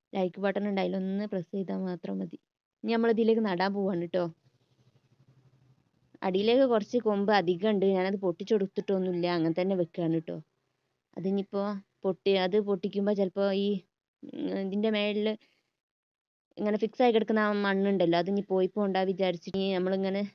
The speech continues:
ടൈറ്റ് ആയി കിടക്കല്ലേ, അത് നമ്മൾ ഒഴിവാക്കുമ്പോ ചിലപ്പോ അതൊക്കെ പോയി, ഉം, പിന്നെ ഉണ്ടാവും വിചാരിച്ചിട്ടാട്ടോ അതൊന്ന് ഒഴിവാക്കാണ്ട് തന്നെ വെച്ചേ.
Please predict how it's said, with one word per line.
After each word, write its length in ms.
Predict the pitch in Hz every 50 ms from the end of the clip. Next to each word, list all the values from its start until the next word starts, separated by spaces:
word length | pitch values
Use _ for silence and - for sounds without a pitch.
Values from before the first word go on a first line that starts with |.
| _ _ _ _ _ _ _ _ -
ടൈറ്റ് 260 | 190 190 208 208 - 220
ആയി 100 | 208 190
കിടക്കല്ലേ, 380 | 185 175 170 - 175 170 160 170
അത് 80 | 175 180
നമ്മൾ 180 | 185 185 190 190 190
ഒഴിവാക്കുമ്പോ 680 | 185 180 180 175 190 196 185 - - 175 175 180 196 220 220 - - _ _ _ _ _ _ _ _ _ _ - -
ചിലപ്പോ 200 | 185 185 - 196
അതൊക്കെ 300 | 190 180 196 190 - 190 190
പോയി, 360 | - 185 180 185 185 185 196 202 196
ഉം, 100 | 185 180 180 175 170 175
പിന്നെ 280 | 170 180 175 175 170 175
ഉണ്ടാവും 180 | 175 175 175
വിചാരിച്ചിട്ടാട്ടോ 520 | 165 170 165 160 - 170 - 165 156 - 175
അതൊന്ന് 240 | 170 170 180 180
ഒഴിവാക്കാണ്ട് 480 | 175 175 180 185 185 - 180 175 175 180
തന്നെ 140 | 180 180 180
വെച്ചേ. 320 | 180 170 - - 196 196